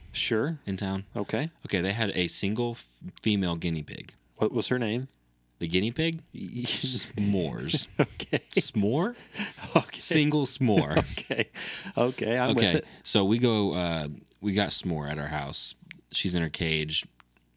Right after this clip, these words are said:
Speaker 2: single, s-, single guinea pig.
Speaker 1: Yep.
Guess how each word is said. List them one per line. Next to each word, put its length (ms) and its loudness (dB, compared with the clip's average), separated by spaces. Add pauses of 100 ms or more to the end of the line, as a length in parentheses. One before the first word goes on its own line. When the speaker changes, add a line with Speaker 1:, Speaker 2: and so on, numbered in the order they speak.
(140)
Speaker 2:
single, 680 0 (420)
s-, 60 -6
single 480 -2
guinea 240 -4
pig. 380 -12
Speaker 1:
Yep. 160 -2